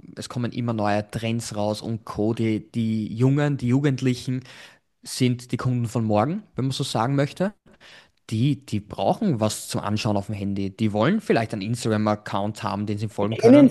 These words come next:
Speaker 2: nicht
Speaker 1: oder?
Speaker 2: anders. Die nutzen das auch ganz anders als wir. Also
Speaker 1: Ja.
Speaker 2: ich zum Beispiel, ja. Da
Speaker 1: Ja,
Speaker 2: bin
Speaker 1: ich,
Speaker 2: ich
Speaker 1: also ich zähle mich noch zu den Jungen. <laughs>
Speaker 2: Ah, du bist auch noch jung. Aber
Speaker 1: Ja.
Speaker 2: weißt du, was ich meine? Also ich
Speaker 1: Ja.
Speaker 2: nutze es ganz anders, als meine Töchter es nutzen.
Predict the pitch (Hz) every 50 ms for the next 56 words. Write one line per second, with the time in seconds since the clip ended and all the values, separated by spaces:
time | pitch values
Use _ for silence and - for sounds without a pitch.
0 | - - 214 196 - - - - 165 165 170 170 170 165 170 - - _ - 208
1 | 202 208 220 262 320 - - - - 392 277 208 170 156 156 - 185 170 - -
2 | - 143 151 160 156 160 147 143 147 151 151 151 147 - - 127 156 160 - -
3 | 156 151 147 156 - - - - 139 175 202 - - - - - - - - -
4 | - - - 151 147 147 151 170 202 202 - - - - - - - - - 190
5 | 185 - 180 196 - 156 156 - - 147 143 143 - 143 135 139 131 127 127 -
6 | - 123 123 120 113 113 113 113 110 107 - - 160 - 175 156 151 - - -
7 | 277 302 311 302 285 247 202 208 - - 147 175 190 196 214 185 175 175 175 -
8 | 190 220 226 226 143 160 170 160 - - - - - 240 233 - 269 269 - 285
9 | 208 269 240 240 285 339 - - 240 214 226 - - - - 240 226 - - 277
10 | 302 302 - - - - - - - 214 240 269 254 - 208 226 233 240 226 -
11 | 233 - 226 196 190 190 190 190 - 220 320 - - - 226 196 165 165 - 175
12 | 165 160 160 - - 160 165 -